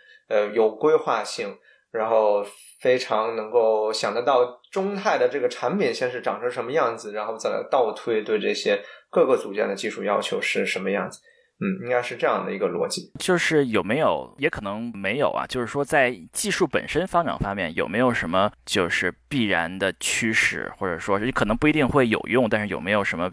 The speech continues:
Speaker 2: 发展的趋势呢？技术路径上面必然会经历的阶段呢？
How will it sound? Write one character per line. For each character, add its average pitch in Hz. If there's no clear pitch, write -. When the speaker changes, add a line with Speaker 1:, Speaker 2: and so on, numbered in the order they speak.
Speaker 2:
发 110
展 -
的 -
趋 -
势 95
呢？ -
技 185
术 151
路 143
径 135
上 104
面 85
必 135
然 98
会 113
经 110
历 95
的 78
阶 90
段 82
呢？ 65